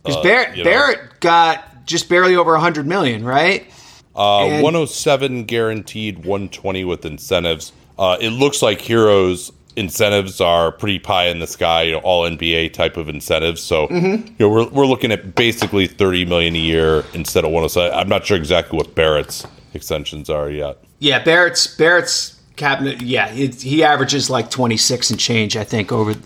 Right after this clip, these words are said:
Speaker 1: you know, the, the, the average year on that contract. Um, so I, I guess I'm a little surprised that Herro got more money than Barrett.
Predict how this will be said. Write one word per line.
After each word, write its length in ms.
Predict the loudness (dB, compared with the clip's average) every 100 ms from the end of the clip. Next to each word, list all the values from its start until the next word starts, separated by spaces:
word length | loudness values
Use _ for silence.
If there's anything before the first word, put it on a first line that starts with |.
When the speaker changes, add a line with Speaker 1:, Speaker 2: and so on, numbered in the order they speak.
| -6
Speaker 1:
you 140 | -2
know, 180 | -2 -4 -12 -20 -6
the, 140 | 0 0
the, 420 | 2 2 4 2 -4 -18 -20 -14 -4
the 160 | 0
average 600 | 2 2 0 -2 -2 -6 -4
year 260 | -4 -2
on 120 | -2 -4
that 180 | -8
contract. 680 | -8 -8 -8 -8 -8 -10 -14 -20 _ _
Um, 460 | -6 -2 -2 -2 -6 _ _ -20 -20 _ -20 _
so 560 | 0 4 6 4 2 -8
I, 360 | -6 0 0 2
I 60 | 2
guess 200 | 2 0
I'm 80 |
a 40 | 0
little 160 | 0
surprised 380 | 0 0 0 0
that 120 | 0
Herro 240 | 2 2 2
got 180 | 0 0
more 220 | 0 -2
money 240 | -2 -2
than 160 | -4 -6
Barrett. 400 | -4 -2 -2 -4